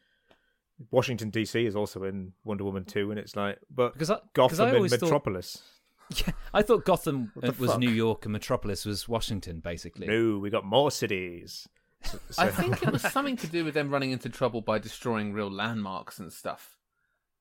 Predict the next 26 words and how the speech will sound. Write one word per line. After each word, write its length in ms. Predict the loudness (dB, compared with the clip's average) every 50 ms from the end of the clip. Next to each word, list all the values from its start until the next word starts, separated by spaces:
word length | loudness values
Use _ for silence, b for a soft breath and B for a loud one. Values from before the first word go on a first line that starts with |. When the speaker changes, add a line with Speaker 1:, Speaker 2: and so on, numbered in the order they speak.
| _ _ _ _ _ _ _ _ _ _ _ _ _ _ _ _ -20 -16 -12 -12
Speaker 3:
I 40 | -6
could 180 | -2 -2 -2
be 80 | -2 -4
wrong. 240 | -6 -6 -8 -10 -14 -18 -20 -18 -6 -2
Speaker 1:
No, 100 | 0 0
I 60 | 0
think 140 | 2 2 2
Speaker 3:
But 40 | 0
Speaker 1:
it's 40 | 0
Speaker 3:
I 40 | -2
Speaker 1:
just 140 | -6 -6 -4
the, 260 | -2 -2 0 -2 -2
um, 260 | -4 -8 -10 -14 -18 _ _
comic 280 | -8 -6 -6 -6 -6 -8
books. 240 | -10 -10 -8 -8
They 140 | -8 -6 -6 -8 -10 -10
Speaker 2:
Just, 120 | -6 -4
Speaker 1:
made 140 | -4 -4 -4
up 80 | -6 -10 _ -2
Speaker 2:
yeah, 80 | -2 -2
it's 80 | -2 -2
Speaker 1:
Gotham, 140 | -6 -6 -6
Speaker 2:
comics. 340 | -6 -6 -6 -6 -8 -12 -14
Speaker 1:
and 60 | -18 _ _ _ _ _ _ _ _ _ _ _ _ _ _ _ _ _
whereas 320 | -6 -6 -4 -4 -6 -8 -10 -4
Marvel 460 | -2 0 0 0 -2 -4 -6 -8